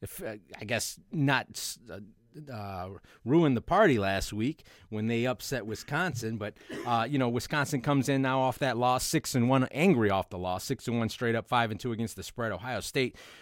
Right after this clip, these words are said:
uh, seven and oh straight up, six and one against the spread. Line opened up at Ohio State minus fourteen. It's actually Ohio State minus fourteen and a half now.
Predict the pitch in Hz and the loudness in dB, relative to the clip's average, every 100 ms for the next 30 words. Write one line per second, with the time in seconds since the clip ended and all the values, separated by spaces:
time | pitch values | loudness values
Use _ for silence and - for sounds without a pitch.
0 | - - 92 - 180 160 131 123 120 110 | -16 -4 -2 2 6 8 8 4 2 0
1 | - 123 113 - - 156 - - 110 110 | 2 2 2 -2 -2 -2 -2 -2 -2 0
2 | 110 95 104 - 92 - 123 110 113 139 | -2 -2 -4 -6 -10 -8 -4 -2 0 2
3 | 180 160 - 120 131 123 107 104 123 110 | 4 4 4 4 4 4 0 0 2 0
4 | - 123 107 120 95 - - 127 123 - | 0 0 0 -2 -2 -8 -8 -4 -6 -6
5 | 139 127 107 139 147 - 107 87 - - | -4 -4 -4 -6 -8 -6 -6 -6 -12 -18
6 | - 101 120 107 135 110 120 101 87 - | -10 -4 -4 -2 -2 0 0 0 -4 -10
7 | - 143 135 - 151 123 98 87 - 151 | -6 -2 -2 0 2 2 0 -4 -6 -4
8 | 135 - 95 87 90 | -4 -6 -6 -4 -4